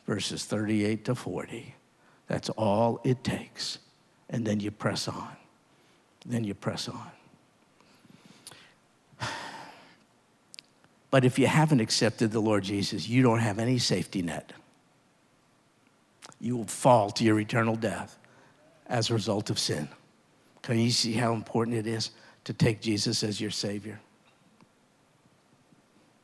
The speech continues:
Folks, let me tell you about the, um, greatest thing that ever happened to me. It's when I realized that God, think about it, God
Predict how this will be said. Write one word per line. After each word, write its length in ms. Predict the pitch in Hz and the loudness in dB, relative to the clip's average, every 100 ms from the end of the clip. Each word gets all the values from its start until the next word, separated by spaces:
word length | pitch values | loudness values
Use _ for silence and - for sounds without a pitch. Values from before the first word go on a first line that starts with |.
| _ _ _ _ _ _ - - - | _ _ _ _ _ _ -18 -18 -4
Folks, 260 | 156 139 | -2 2
let 100 | 190 | 4
me 100 | 180 | 6
tell 220 | 127 123 | 8 6
you 120 | 104 104 | 6 2
about 360 | 101 110 113 | 0 0 0
the, 240 | 120 107 104 | 0 0 0
um, 220 | 82 98 - _ _ _ _ _ _ _ - - | -2 -6 -16 _ _ _ _ _ _ _ -16 -2
greatest 520 | 156 170 180 151 - | 4 6 6 2 2
thing 160 | 117 | 2
that 140 | 117 104 | 2 2
ever 160 | 104 | 0
happened 340 | 104 - - 98 | 0 -2 -4 -12
to 40 | |
me. 80 | - - - _ _ _ _ _ _ _ _ _ _ _ - _ _ - - - _ - | -14 -16 -20 _ _ _ _ _ _ _ _ _ _ _ -20 _ _ -12 -12 -12 _ -20
It's 140 | - - | -6 4
when 140 | 170 | 6
I 60 | 160 | 8
realized 460 | 143 151 135 131 139 | 8 8 8 4 2
that 220 | 147 180 | 0 8
God, 540 | 233 269 269 240 - | 10 10 8 4 2
think 260 | 160 - 277 | -4 -2 0
about 280 | 135 113 110 | 2 0 -2
it, 180 | 135 | -2
God 420 | 151 185 143 - | 2 4 2 -4